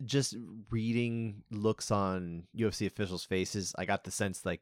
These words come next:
"Okay, this is dragging too much." But, um, maybe I'm just reading too much into it. I don't wanna, you know, put, uh, meaning behind what they were feeling, you know. But, yeah, I mean, it just, obviously, we're judging show. I feel like we gotta talk about it just a little bit. Like, just this, the fact that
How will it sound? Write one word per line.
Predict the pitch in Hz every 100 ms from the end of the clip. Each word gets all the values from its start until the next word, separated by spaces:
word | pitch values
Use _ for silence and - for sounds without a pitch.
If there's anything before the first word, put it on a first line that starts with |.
| 85
"Okay, | 90 - 87
this | 85
is | 95
dragging | 95 87 87 95
too | 107
much." | 104 101 - -
But, | 120 123 117
um, | 123 117
maybe | 117 104 101
I'm | 95
just | 95
reading | 101 87 80
too | 90
much | 78
into | 87 - 78
it. |
I | 82
don't | 82
wanna, | 80 78 - -
you | 90
know, | 76 73 _
put, | 113 90 _ _
uh, | 85 85
meaning | 104 110 101 95
behind | 92 95 85
what | 85
they | 92
were | 82
feeling, | - 73 73 65 -
you |
know. | 78 78 _ -
But, | 156 127
yeah, | 160 151
I | 113
mean, | 120
it | 120
just, | 131 135 - - - -
obviously, | 117 135 120
we're | 120
judging | 101 120 104 92
show. | - 107
I | 87
feel | 101
like | 95
we | 92
gotta | 85
talk | 80 95
about | 90 85
it | 78
just | 90 80
a |
little | 78 107
bit. | 85 87 80
Like, | 82 -
just | 110 101 -
this, | 98 -
the | 107
fact | 117 110 113
that | 104 98